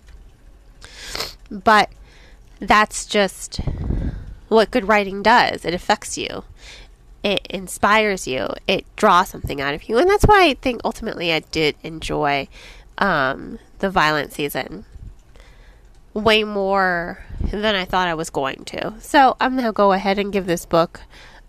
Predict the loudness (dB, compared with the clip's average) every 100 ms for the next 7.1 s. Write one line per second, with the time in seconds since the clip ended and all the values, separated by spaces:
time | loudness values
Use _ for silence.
0 | 2 4 6 4 -2 -10 -14 -18 4 4
1 | 6 2 2 2 2 2 2 4 4 2
2 | 4 2 0 -6 -4 -4 -4 -6 -4 -4
3 | -4 -4 -6 -4 -2 0 2 0 0 -2
4 | 0 -2 -2 -2 -2 -6 -18 -20 -4 -4
5 | 2 2 4 2 0 2 0 0 -4 -4
6 | -4 -2 0 0 -2 0 4 4 4 -6